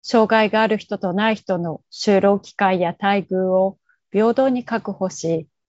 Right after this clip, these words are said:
障害者が能力を発揮するために支障となっている状況を改善したり、調整したりすることです。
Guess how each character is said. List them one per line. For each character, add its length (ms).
障 280
害 180
者 180
が 100
能 180
力 220
を 80
発 260
揮 120
す 160
る 100
た 140
め 160
に 220
支 180
障 280
と 120
な 120
っ 100
て 160
い 40
る 140
状 160
況 240
を 80
改 260
善 220
し 120
た 140
り、 180
調 200
整 180
し 100
た 120
り 100
す 160
る 100
こ 140
と 160
で 140
す。 200